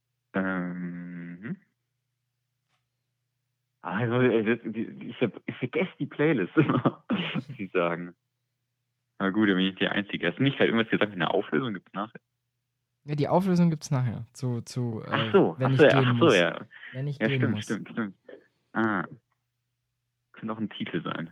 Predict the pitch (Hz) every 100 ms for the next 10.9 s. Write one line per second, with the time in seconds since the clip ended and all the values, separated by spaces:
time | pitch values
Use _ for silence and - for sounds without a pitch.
0 | _ _ _ - - - - 107 107 104
1 | 104 101 101 98 139 117 101 - - 90
2 | 98 - 113 - 98 - 98 - - -
3 | - 170 - 123 131 123 110 123 123 127
4 | - - - - - - 127 120 131 165
5 | - _ _ _ _ _ _ _ - _
6 | 104 113 123 120 110 110 120 143 160 85
7 | 113 117 117 110 107 107 _ _ - 151
8 | - 123 175 98 90 87 87 85 - 98
9 | 90 95 98 87 - - 92 82 85 95
10 | 143 107 95 101 - 104 101 98 101